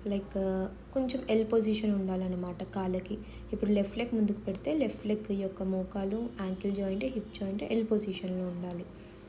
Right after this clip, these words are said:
ఓకే, ఆ పొజిషన్‌లో స్టార్టింగ్ ఏదైనా కానీ ఆసనాస్ చేసే ముందు ప్రిపరేటరీ ఎక్సర్‌సైజెస్ చేసే చేయండి, అప్పుడు ఇంకా బాగా వస్తుంది ఆసన. So, అందుకే చెప్తున్నాను. ఓకే, ఫస్ట్ ఇలా పెట్టాక రైట్ హ్యాండ్ వచ్చేసి, లైక్, ఇప్పుడు మీరు లెఫ్ట్ లెగ్ పెట్టారు,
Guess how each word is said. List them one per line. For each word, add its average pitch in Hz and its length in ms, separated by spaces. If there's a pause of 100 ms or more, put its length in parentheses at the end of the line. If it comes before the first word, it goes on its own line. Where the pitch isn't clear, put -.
(120)
ఓకే, 214 320 (340)
ఆ 214 60
పొజిషన్‌లో 220 760
స్టార్టింగ్ 220 600
ఏదైనా 220 400
కానీ 240 260
ఆసనాస్ 214 520
చేసే 214 180
ముందు 202 220
ప్రిపరేటరీ 240 500
ఎక్సర్‌సైజెస్ 214 600
చేసే 202 260 (140)
చేయండి, 185 340 (320)
అప్పుడు 220 180
ఇంకా 220 200
బాగా 208 200
వస్తుంది 190 340
ఆసన. 180 380 (300)
So, - 100
అందుకే 208 360
చెప్తున్నాను. 196 800
ఓకే, 262 260 (280)
ఫస్ట్ - 440
ఇలా 208 140
పెట్టాక 220 640 (160)
రైట్ 214 300
హ్యాండ్ 226 260
వచ్చేసి, 214 540
లైక్, 220 180
ఇప్పుడు 214 180
మీరు 226 140
లెఫ్ట్ 208 240
లెగ్ 214 180
పెట్టారు, 180 360